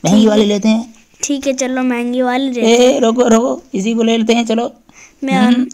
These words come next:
Speaker 1: ये, ये, ये ठीक है,
Speaker 2: मैं
Speaker 1: ये
Speaker 2: on-
Speaker 1: वाली ठीक है भैया,
Speaker 2: मैं
Speaker 1: ये
Speaker 2: on-
Speaker 1: वाली बहुत अच्छी है।
Speaker 2: मैं ऑनलाइन पे लेता हूँ एक।
Speaker 1: ए, ऑनलाइन? वाह, ये तो आसमान से टपकी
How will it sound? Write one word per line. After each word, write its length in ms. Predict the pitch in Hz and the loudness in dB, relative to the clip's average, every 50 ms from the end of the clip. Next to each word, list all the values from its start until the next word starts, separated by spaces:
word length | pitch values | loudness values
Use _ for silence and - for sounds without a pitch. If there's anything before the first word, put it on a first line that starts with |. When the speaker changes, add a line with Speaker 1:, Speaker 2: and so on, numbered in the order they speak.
| - - | -6 -4
Speaker 1:
ये, 140 | 202 220 | -2 -2
ये, 220 | 220 220 190 214 214 | 0 2 2 2 2
ये 120 | 226 226 | 2 0
ठीक 240 | 214 190 214 220 220 | 0 -2 -2 -2 -2
है, 180 | 226 247 254 - _ _ _ _ _ _ - - | -4 -4 -6 -12 _ _ _ _ _ _ -6 -2
Speaker 2:
मैं 100 | 277 - | 2 2
Speaker 1:
ये 60 | 208 | 4
Speaker 2:
on- 100 | 208 208 | 4 4
Speaker 1:
वाली 200 | 208 202 196 190 | 2 2 0 0
ठीक 240 | 160 175 180 170 175 | 0 -2 -2 -2 -4
है 80 | 165 156 | -4 -6
भैया, 400 | 156 160 165 175 180 190 202 - - _ _ - - - - - _ - | -4 -4 -4 -4 -4 -4 -8 -10 -16 _ _ -20 -20 -20 -20 -14 _ -2
Speaker 2:
मैं 240 | 285 294 285 277 269 | -2 0 0 2 4
Speaker 1:
ये 80 | 208 | 4
Speaker 2:
on- 80 | 220 220 | 4 4
Speaker 1:
वाली 200 | 208 208 214 214 | 4 2 2 2
बहुत 260 | 160 165 180 185 190 | 2 2 2 0 -2
अच्छी 280 | 190 185 - - 202 185 | -6 -6 -6 -6 -4 -4
है। 220 | 180 190 226 - - _ _ _ _ _ - - 262 | -4 -4 -6 -8 -14 _ _ _ _ _ -12 -8 -6
Speaker 2:
मैं 140 | 262 262 | -4 -4
ऑनलाइन 540 | 254 240 233 240 240 240 247 254 262 254 254 | -4 -4 -4 -4 -4 -2 -2 -2 -2 -2 -2
पे 120 | 254 277 262 | -2 -2 -2
लेता 320 | 254 226 214 226 - 202 | -2 -4 -6 -8 -10 -10
हूँ 120 | 202 196 | -10 -10
एक। 280 | 196 190 190 - - 247 | -10 -12 -12 -6 -2 2
Speaker 1:
ए, 500 | 240 240 247 254 247 254 269 269 254 - - | 2 4 4 4 4 2 0 -2 -4 -2 -2
ऑनलाइन? 580 | 214 220 247 247 220 220 240 240 240 269 262 - - - _ _ _ _ _ _ _ - - - _ - | 0 0 0 0 0 0 -2 -2 -2 -4 -6 -8 -12 -20 _ _ _ _ _ _ _ -20 -20 -16 _ -4
वाह, 540 | 170 185 202 214 220 220 226 240 220 - - - - - - | -2 0 2 0 0 -2 -4 -6 -10 -16 -20 -20 -14 -6 -4
ये 100 | 160 175 | -4 -2
तो 100 | 180 131 | -2 0
आसमान 360 | 151 180 180 175 185 190 180 | 0 0 0 0 -2 -2 -2
से 60 | 170 | -4
टपकी 420 | 170 196 202 - - 214 220 226 | -4 -6 -6 -4 -2 -2 -2 -2